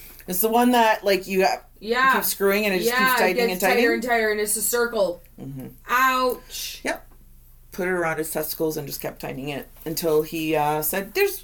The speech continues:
Speaker 1: this is where my money is."
Speaker 2: Yeah, this guy's definitely a psychopath.
Speaker 1: Uh, just a little bit. Once he knew where the money was, he buried Bernard alive at one of his properties as well.
Speaker 2: Jesus Christ.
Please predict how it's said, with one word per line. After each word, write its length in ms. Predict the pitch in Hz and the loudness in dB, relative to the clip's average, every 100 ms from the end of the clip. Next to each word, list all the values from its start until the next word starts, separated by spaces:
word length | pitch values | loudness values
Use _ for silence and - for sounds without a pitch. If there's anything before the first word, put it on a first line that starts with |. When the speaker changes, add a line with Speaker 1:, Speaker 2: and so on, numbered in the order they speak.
| - | -8
Speaker 1:
this 200 | 392 403 | -4 -2
is 80 | 370 | 0
where 140 | 392 | 2
my 100 | 359 | 2
money 240 | 370 381 370 | 2 2 2
is." 400 | 302 226 - - - - - - - - | 2 0 -4 -8 -20 -20 -20 -20 -20 -10
Speaker 2:
Yeah, 160 | 220 214 | -4 -2
this 120 | 208 | -2
guy's 240 | - 226 202 | -2 -2 0
definitely 380 | 202 190 175 156 | -2 -4 -8 -6
a 20 | |
psychopath. 720 | 170 160 151 - 143 - - | -6 -6 -8 -10 -12 -16 -8
Speaker 1:
Uh, 200 | 170 170 | -4 -4
just 160 | - - | -4 -6
a 40 | |
little 140 | 139 - | -6 -6
bit. 220 | 87 - - - - - - - - - - - | -8 -10 -18 -20 -20 -20 -20 -20 -20 -20 -20 -4
Once 200 | 214 247 | 0 2
he 60 | 285 | 2
knew 200 | 208 170 | 2 2
where 120 | 151 | 0
the 60 | 135 | 0
money 220 | 131 135 | -4 0
was, 340 | 170 294 - | 0 2 -2
he 160 | - 175 | -4 -2
buried 540 | 156 156 156 160 - - | 0 2 2 -2 -6 -6
Bernard 320 | 139 135 139 | -4 -2 -2
alive 560 | 135 131 143 160 - - | 0 0 0 -2 -4 -4
at 200 | 139 - | -4 -4
one 140 | 143 | -6
of 80 | 139 | -6
his 120 | 151 | -6
properties 460 | - 160 165 165 165 | -4 -6 -4 -6 -6
as 140 | 170 | -6
well. 140 | 196 - | -6 -6
Speaker 2:
Jesus 500 | 247 254 202 180 - | -6 -6 -6 -6 -8
Christ. 560 | - - 233 208 190 | -12 -8 -4 -4 -6